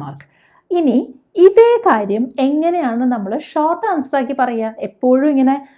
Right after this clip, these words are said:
ലോങ് ആയിട്ട് "നീ പരീക്ഷ ജയിച്ചോ?" "ഞാൻ പരീക്ഷ ജയിച്ചു" എന്നല്ലല്ലോ നമ്മൾ മലയാളത്തിലും പറയുന്നത്. "ആ, ജയിച്ചു" എന്ന് മാത്രം സാധാരണ പറയില്ലേ? അങ്ങനെയാണെങ്കിൽ അത് എങ്ങനെ ഇംഗ്ലീഷിൽ പറയും? "Yes." പിന്നെ I passed the test വേണേൽ ഷോർട്ട് ആക്കാം.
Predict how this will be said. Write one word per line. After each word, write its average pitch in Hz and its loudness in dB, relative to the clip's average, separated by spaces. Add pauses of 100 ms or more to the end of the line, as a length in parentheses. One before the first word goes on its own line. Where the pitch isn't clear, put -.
(160)
ലോങ് 240 2
ആയിട്ട് 254 -4
"നീ 254 2
പരീക്ഷ 269 2 (100)
ജയിച്ചോ?" 220 -2 (280)
"ഞാൻ 294 -4
പരീക്ഷ 240 -2 (120)
ജയിച്ചു" 196 -2
എന്നല്ലല്ലോ 277 -4
നമ്മൾ 208 -6
മലയാളത്തിലും 214 -4
പറയുന്നത്. 202 -6 (400)
"ആ, 285 -4 (360)
ജയിച്ചു" 254 -4 (160)
എന്ന് 294 -6
മാത്രം 311 -4 (160)
സാധാരണ 311 0
പറയില്ലേ? 226 -4 (500)
അങ്ങനെയാണെങ്കിൽ 302 0 (220)
അത് 277 -4
എങ്ങനെ 269 0
ഇംഗ്ലീഷിൽ 254 -4
പറയും? 233 -4 (560)
"Yes." 294 4 (1300)
പിന്നെ 254 2 (180)
I 254 2 (120)
passed 262 0
the 254 -6
test 269 -2
വേണേൽ 277 -2
ഷോർട്ട് 226 2
ആക്കാം. 151 -6